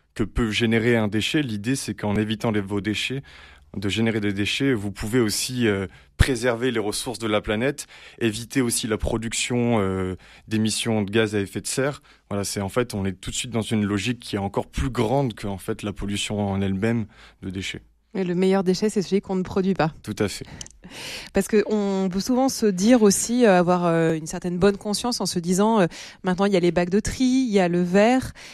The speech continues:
Speaker 2: euh, il y a beaucoup de choses qui sont recyclables, mais vous, vous allez plus loin puisque vous dites, euh, au-delà de, euh, de recycler, l'idée c'est de ne pas produire de déchets du tout, d'où le nom de votre association Zero Waste, donc zéro déchet.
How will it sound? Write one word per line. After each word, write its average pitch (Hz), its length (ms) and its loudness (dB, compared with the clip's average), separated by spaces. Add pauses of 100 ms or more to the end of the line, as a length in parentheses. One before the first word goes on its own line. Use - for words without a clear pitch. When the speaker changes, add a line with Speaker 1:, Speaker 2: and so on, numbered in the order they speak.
(180)
Speaker 2:
euh, 180 200 8
il 175 60 2
y 185 40 4
a 180 40 8
beaucoup 196 260 0
de - 40 2
choses - 180 0
qui - 120 -6
sont 202 260 2
recyclables, 214 1000 2
mais 185 180 0
vous, 220 140 4
vous 233 180 0
allez 170 160 2
plus 247 220 2
loin 233 320 4
puisque - 220 -6
vous 185 180 -2
dites, 196 260 -4
euh, 180 220 6 (460)
au-delà 233 600 6
de, 185 380 4
euh, 170 680 6
de 170 280 2
recycler, 208 560 2
l'idée 233 440 4
c'est 214 440 2
de 180 180 4
ne 170 240 6 (140)
pas 220 120 4
produire 208 360 4
de 202 80 6
déchets 185 400 4
du 185 180 2
tout, 254 180 6
d'où 220 160 6
le 220 120 8
nom 220 160 4
de 233 60 -2
votre 196 200 2
association 185 500 -4
Zero 175 280 0
Waste, 202 200 0
donc 190 140 0
zéro 185 240 2
déchet. 185 320 0